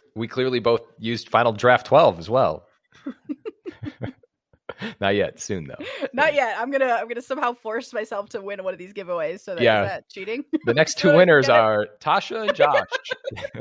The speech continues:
Speaker 1: <laughs>
Speaker 2: All right. Quote of the day.
Speaker 1: Quote of the day.
Speaker 2: This is a little self-aggrandizing for Steven, but growing to love something is really simply forgetting slowly what you dislike about it.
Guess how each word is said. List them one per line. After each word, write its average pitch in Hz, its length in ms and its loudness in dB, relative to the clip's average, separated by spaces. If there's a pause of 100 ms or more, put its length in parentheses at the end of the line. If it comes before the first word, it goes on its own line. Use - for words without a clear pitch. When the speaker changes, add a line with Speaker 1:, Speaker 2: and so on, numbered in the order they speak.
(160)
Speaker 1:
<laughs> - 840 0
Speaker 2:
All 285 80 6 (200)
right. 247 200 0 (120)
Quote 320 160 8
of 330 100 4
the 320 80 -2
day. 247 380 4 (480)
Speaker 1:
Quote 107 180 -2
of 110 60 -2
the 123 60 -4
day. 139 260 4 (720)
Speaker 2:
This 214 120 -20
is 214 60 -20
a 214 40 -18
little 220 220 -4
self-aggrandizing 165 1200 -8
for 185 120 -16
Steven, 156 440 -12
but 214 240 -2 (1400)
growing 359 480 4
to 349 100 -6
love 190 340 -4
something 190 720 -10
is 208 260 -10
really 254 260 2
simply 214 480 -6
forgetting 196 500 -4
slowly 190 960 -6
what - 160 -6
you 180 120 -14
dislike 170 380 -8
about - 280 -10
it. - 300 -18